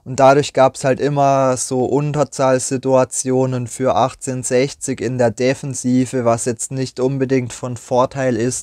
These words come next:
gegen so einen guten Bundesligisten.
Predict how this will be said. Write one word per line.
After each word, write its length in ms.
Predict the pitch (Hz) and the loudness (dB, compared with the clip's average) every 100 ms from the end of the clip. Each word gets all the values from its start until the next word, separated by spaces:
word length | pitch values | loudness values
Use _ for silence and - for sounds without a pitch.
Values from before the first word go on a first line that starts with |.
| - - | -14 -6
gegen 300 | 123 123 123 | -2 -2 -4
so 240 | - 127 | -4 -2
einen 280 | 127 120 117 | 0 -2 -4
guten 460 | - 123 123 123 117 | -2 -2 -2 -4 -4
Bundesligisten. 1200 | 127 127 123 - 120 - 110 110 - 113 110 | -4 -4 -6 -6 -6 -4 -6 -6 -8 -8 -8